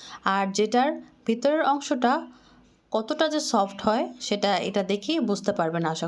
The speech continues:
করছি। উপরটা ঠিক যতটা ক্রিসপি, ভিতরে ততটাই সফট। তো আমি কিভাবে তৈরি করেছি, তো আমি এখানে পাটালি গুড় নিয়ে নিয়েছি। এই গুড়টাকে এখন ছোট ছোট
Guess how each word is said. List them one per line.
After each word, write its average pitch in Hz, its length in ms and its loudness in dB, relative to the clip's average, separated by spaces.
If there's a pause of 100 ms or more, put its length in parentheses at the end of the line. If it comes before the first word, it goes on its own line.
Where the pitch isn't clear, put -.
করছি। 190 200 -4 (120)
উপরটা 220 380 -2 (100)
ঠিক 226 100 0 (120)
যতটা 202 360 -2 (460)
ক্রিসপি, 285 340 -6 (120)
ভিতরে 185 320 0
ততটাই 170 360 0 (120)
সফট। - 300 -2 (460)
তো - 40 -2 (100)
আমি 254 180 0
কিভাবে 277 260 2 (100)
তৈরি 262 260 2
করেছি, 269 260 0 (1400)
তো 247 140 2
আমি 240 200 2
এখানে 269 280 0 (160)
পাটালি 226 320 4 (100)
গুড় 233 220 4
নিয়ে 226 200 4
নিয়েছি। 202 320 0 (140)
এই 226 160 2
গুড়টাকে 240 460 0 (120)
এখন 240 200 0 (180)
ছোট 220 140 0 (120)
ছোট 220 140 0